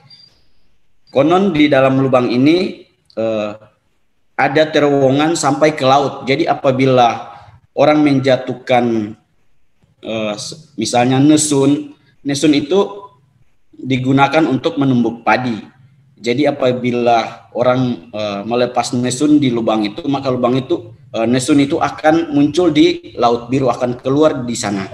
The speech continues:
Itu cerita yang beredar sampai saat ini. Kemudian, eh, kita pernah ke sana juga, namun, eh, sampai kita coba menelusuri, eh,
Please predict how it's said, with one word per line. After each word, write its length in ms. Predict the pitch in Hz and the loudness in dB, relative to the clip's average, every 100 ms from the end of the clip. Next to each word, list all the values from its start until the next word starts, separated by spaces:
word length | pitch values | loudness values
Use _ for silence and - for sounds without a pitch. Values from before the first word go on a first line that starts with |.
| - - - - - - | -16 -18 -18 -16 -16 -12
Itu 280 | 135 - 156 | -12 -2 -2
cerita 400 | - 123 135 147 | 0 -2 0 0
yang 320 | 147 127 120 | 0 0 -2
beredar 400 | 113 120 123 131 | -4 -4 -2 -2
sampai 400 | - 107 104 107 | -4 -8 -4 -4
saat 240 | 101 107 117 | -2 -2 0
ini. 240 | 127 117 - _ - _ _ - _ _ | 0 0 -4 _ -20 _ _ -20 _ _
Kemudian, 800 | 143 151 139 143 165 180 - - | 4 4 4 4 2 0 -6 -10
eh, 440 | 127 127 127 127 123 - - _ _ _ _ _ _ _ _ _ _ _ _ - | -2 2 4 2 0 -10 -20 _ _ _ _ _ _ _ _ _ _ _ _ -4
kita 240 | 151 151 | -2 0
pernah 640 | 180 156 147 160 165 - - - _ | 0 0 2 2 0 -6 -18 -20 _
ke 80 | - | -6
sana 320 | 135 135 135 | 0 0 0
juga, 640 | 123 110 101 127 135 143 131 | -4 -6 -2 0 0 -2 -4
namun, 560 | 143 165 175 170 - - _ _ | 2 4 4 0 -12 -20 _ _
eh, 420 | - 120 120 117 110 - _ _ | -10 -4 -4 -4 -8 -12 _ _
sampai 460 | - 131 135 135 131 127 123 123 - _ _ _ | -2 -2 2 2 2 0 -6 -10 -20 _ _ _
kita 560 | _ 127 143 147 147 - - - | _ -2 2 2 0 -4 -18 -4
coba 240 | 131 131 | 0 0
menelusuri, 960 | 131 127 123 120 117 131 123 131 135 - | 0 0 -2 -4 -6 -4 -4 -2 -4 -8
eh, 340 | 110 107 104 | -8 -6 -6